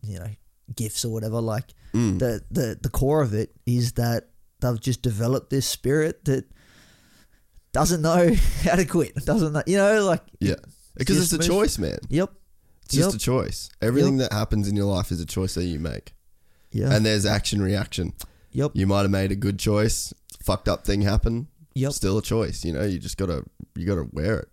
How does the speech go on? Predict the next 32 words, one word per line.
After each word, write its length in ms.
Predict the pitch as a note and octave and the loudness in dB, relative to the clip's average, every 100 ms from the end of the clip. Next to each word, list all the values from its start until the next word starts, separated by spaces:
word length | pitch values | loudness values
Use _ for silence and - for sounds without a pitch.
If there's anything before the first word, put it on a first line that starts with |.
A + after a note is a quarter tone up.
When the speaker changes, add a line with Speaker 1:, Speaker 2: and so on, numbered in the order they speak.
| _ - | _ -18
Speaker 1:
Like 240 | A#2+ A#2+ | -14 -14
you 60 | - | -14
say, 360 | - A2+ B2+ A2+ | -8 -4 -2 -2
yeah. 220 | - B2 | -2 2
Speaker 2:
There's 320 | B2+ C3+ - - _ | 2 2 -2 -10 _
one 180 | C3 F3 | 0 2
of 60 | |
the 140 | G3 C3 | 4 4
reasons 380 | A2+ A2+ A2+ G#2 | 4 2 2 2
that 80 | G#2 | 2
I 140 | G2 G2 F#2+ _ - | 0 -2 -6 _ -4
really 340 | G#2 A#2 A#2+ | 0 2 2
wanted 220 | G#2+ G#2 G2 | 2 0 0
to 80 | |
get 200 | F#2+ G2+ | -2 -2
you 120 | G2 F#2+ | 0 0
on 100 | F2+ | 0
the 60 | |
podcast. 640 | - G2+ G#2 F2 A#1+ - - _ - | 0 0 0 -2 0 -4 -8 _ -2
Speaker 1:
Yep. 120 | B2 | 2
Speaker 2:
Once 220 | A2+ A2 | 2 2
Georgia 340 | - G#2+ G2+ G2 | 0 2 2 2
told 340 | - G2 F#2+ | 2 4 4
me, 320 | G2 F#2 F#2+ - | 2 2 0 0
like, 240 | F#2 F2 | -4 -2
"Oh, 140 | G#2 F#2+ | 0 2
you 120 | - | 2
gotta 220 | G2 G2 | 0 0
get 180 | F2 - | -2 -2
Aaron 320 | G2 G2+ G2 F#2+ | 0 2 2 2
on," 260 | F#2+ F#2+ - - - - | 2 0 -4 -18 -20 -6
and 440 | G2 G#2 G2 F#2+ | 0 2 2 2